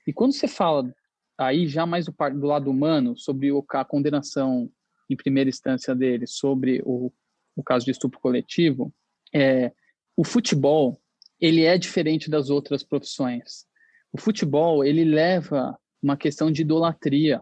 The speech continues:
O Robinho é ídolo da torcida do Santos, ou foi. É, você tá trazendo de volta, é, pra jogar com a camisa do clube,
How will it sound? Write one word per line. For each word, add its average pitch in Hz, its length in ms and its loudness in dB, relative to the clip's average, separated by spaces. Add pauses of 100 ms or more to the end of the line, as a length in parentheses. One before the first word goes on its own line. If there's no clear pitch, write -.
(120)
O 143 60 -2
Robinho 151 280 0
é 202 80 4
ídolo 170 280 4
da 156 100 0
torcida 143 400 -2
do 123 120 -2
Santos, 156 340 0
ou 151 100 2
foi. 160 500 0 (540)
É, 123 200 0
você 156 260 0
tá 208 120 0
trazendo 190 500 2
de 147 100 0
volta, 156 600 0 (600)
é, 123 240 2 (240)
pra 175 200 4
jogar 147 380 0
com 147 80 -10
a 131 40 -8
camisa 135 340 -2
do 123 120 -6
clube, 156 500 -2